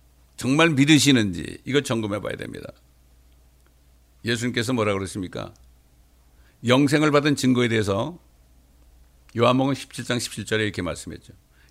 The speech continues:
"영생은 이것이니", 아, 그, 아, 거기에는 이제 말씀으로 거룩해야 할 말씀이 있고, 그 앞에 보게 되면은 "영생은 이것이니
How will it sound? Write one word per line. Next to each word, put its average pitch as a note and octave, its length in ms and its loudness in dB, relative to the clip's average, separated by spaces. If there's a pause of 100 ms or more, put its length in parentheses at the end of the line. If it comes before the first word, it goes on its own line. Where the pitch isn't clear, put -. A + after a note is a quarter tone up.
"영생은 D#3+ 500 6
이것이니", A#2+ 560 0 (1800)
아, G2 140 -6
그, A#2 200 -8
아, F2+ 240 -4
거기에는 C3+ 460 0
이제 A#2+ 120 0
말씀으로 A#2 420 -2
거룩해야 A2+ 360 0
할 G#2+ 140 2
말씀이 G2 340 -4
있고, F#2+ 300 -10
그 A#2 100 -2
앞에 G#2 240 -2
보게 G#2+ 260 -2
되면은 B2 420 -4 (380)
"영생은 E3 540 6
이것이니 C#3 640 0